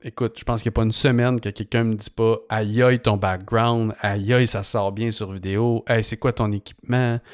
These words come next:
Puis maintenant, je le sais. Avant, je savais pas quoi répondre. Là, maintenant, je sais que c'est une Sony A sept C. Euh, mais mon point, c'est que tout ça, pour moi, c'est la charge énergétique. C'est pas que le, le temps puis l'attention au détail, à mon avis.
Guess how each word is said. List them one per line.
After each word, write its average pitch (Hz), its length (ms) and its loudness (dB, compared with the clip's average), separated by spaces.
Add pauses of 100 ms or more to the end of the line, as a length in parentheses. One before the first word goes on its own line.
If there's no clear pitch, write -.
(320)
Puis - 100 -10
maintenant, 113 320 -2
je 104 160 -4
le 101 120 -2
sais. 185 260 -4
Avant, 110 160 -6
je - 80 -10
savais 101 180 -4
pas 107 140 -8
quoi 104 160 -4
répondre. 147 360 -2
Là, 104 120 -2
maintenant, 104 280 -2
je - 80 -4
sais - 120 -6
que - 80 -10
c'est - 120 -4
une 101 80 -2
Sony 107 440 0
A 104 120 -4
sept - 280 -4
C. 196 240 -6 (540)
Euh, 110 220 0 (140)
mais 120 220 2
mon 117 160 0
point, 156 180 2
c'est 143 160 -2
que 110 220 -2 (800)
tout 208 120 -2
ça, 190 460 4
pour 135 180 0
moi, 120 300 2
c'est 131 300 4
la 107 180 4
charge 107 340 0
énergétique. 98 920 -6 (520)
C'est - 160 -2 (100)
pas 175 140 2 (160)
que 147 320 4 (800)
le, 113 300 4
le 98 200 0
temps 139 440 0 (1000)
puis 113 240 -2
l'attention 107 480 0
au 110 40 -2
détail, 113 400 0
à 104 100 0
mon 101 280 -2
avis. 90 300 -8